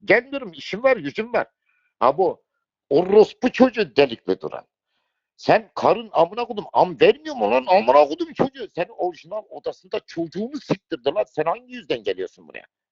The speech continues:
He? Sen halen orijinaldan mı korkuyorsun lan? Orospunun evladı. Amına kodumu solucan suratlı orospu çocuğu. Gel-,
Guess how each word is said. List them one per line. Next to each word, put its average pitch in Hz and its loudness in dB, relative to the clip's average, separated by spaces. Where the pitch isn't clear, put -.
He? 139 0
Sen 208 0
halen 226 0
orijinaldan 160 -4
mı 175 -12
korkuyorsun 123 -6
lan? 160 -2
Orospunun 156 0
evladı. 76 -2
Amına 202 4
kodumu 135 -8
solucan 160 0
suratlı 170 -2
orospu 120 -8
çocuğu. - -12
Gel-, 151 2